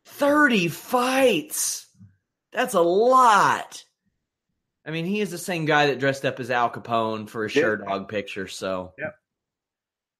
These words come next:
Speaker 1: what do you expect, really?
Speaker 2: But I, let me ask you this, though. Like, D C himself, like, how, like, if there's a, there's lots of fighters in the U F C I love to see compete. Like, there's, there's,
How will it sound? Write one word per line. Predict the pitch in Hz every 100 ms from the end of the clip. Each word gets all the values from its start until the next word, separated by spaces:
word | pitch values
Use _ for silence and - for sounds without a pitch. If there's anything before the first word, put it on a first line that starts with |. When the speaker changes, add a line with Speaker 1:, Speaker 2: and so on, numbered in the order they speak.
| _ -
Speaker 1:
what | 117
do | 110
you | 101
expect, | - - - 98 98 -
really? | 104 101 98 95 _ _ -
Speaker 2:
But | 165
I, | 185
let | 190
me | 208
ask | 240 -
you | 180
this, | 185
though. | - 117
Like, | 120 113
D | 101 190
C | - 175
himself, | 156 131 - 131 104 87 110
like, | 110
how, | - 139 165 190 190 214 _ _ _ _ _ _ _ _ - - - _ - _ _ _
like, | 147 156
if | 147
there's | 196 226
a, | 240 - 131
there's | 151 220
lots | 147 160 196
of | -
fighters | 180 180 180
in | 170
the | 170
U | 170
F | 175
C | - 170
I | 139
love | 131 143
to | 156
see | - 147
compete. | 143 120 139 175 -
Like, | 110
there's, | 120
there's, | 113 101 98